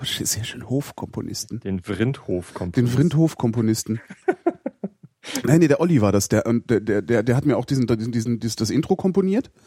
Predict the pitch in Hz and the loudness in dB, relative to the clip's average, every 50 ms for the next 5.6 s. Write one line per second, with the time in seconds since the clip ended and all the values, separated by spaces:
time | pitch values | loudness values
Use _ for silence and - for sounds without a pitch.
0 | - - 113 113 104 104 123 - - - - - 127 131 123 120 - - - 135 | -10 -4 -2 0 0 0 -2 -4 -8 -6 0 0 0 0 0 -4 -8 -2 2 2
1 | 117 110 127 110 - - - 107 - - - - 117 - - 113 113 117 104 117 | 2 4 2 0 -4 -6 -10 -10 -10 -10 -10 -14 -10 -6 -4 -2 0 0 0 0
2 | 135 - - 120 104 107 107 107 107 127 117 98 98 95 95 101 - - - _ | 0 0 0 -2 -2 0 0 0 0 0 0 0 0 0 0 -2 -2 -6 -14 _
3 | _ _ - 90 87 - 98 90 90 90 - - - - - 101 92 - 87 - | _ _ -8 -6 -4 -2 -2 -2 -4 -4 -8 -12 -18 -10 -8 -8 -6 -6 -6 -6
4 | - 101 107 95 90 87 - - - - 123 160 170 - - - 98 - 110 - | -6 -4 -4 -4 -6 -6 -8 -8 -4 -4 -4 -4 -6 -8 -16 -16 -12 -10 -8 -4
5 | - 165 - - 87 85 80 80 - - 80 90 | -4 -4 -4 -4 -6 -6 -6 -6 -8 -8 -8 -10